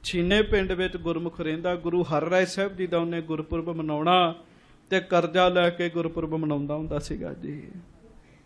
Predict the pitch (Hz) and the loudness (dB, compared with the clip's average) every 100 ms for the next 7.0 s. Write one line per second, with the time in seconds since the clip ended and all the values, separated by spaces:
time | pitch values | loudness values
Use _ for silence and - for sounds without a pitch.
0 | - 160 190 208 220 233 240 240 233 233 | -8 4 8 8 6 4 4 4 4 2
1 | 214 190 151 151 160 180 160 - - - | 0 0 0 -2 -4 -8 -10 -12 -16 -20
2 | _ - 147 151 196 247 254 - - - | _ -4 -2 0 2 0 -4 -12 -20 -20
3 | - - 175 170 165 175 165 175 180 185 | -16 0 2 2 2 2 2 2 2 0
4 | 180 175 170 170 170 165 165 165 165 160 | -2 -2 -2 0 0 0 0 -2 0 -4
5 | 156 165 165 160 - 170 185 180 185 165 | -2 -4 -2 -4 -2 -2 0 -2 0 2
6 | 170 170 170 160 156 160 180 185 - | 2 0 0 0 2 4 4 0 -6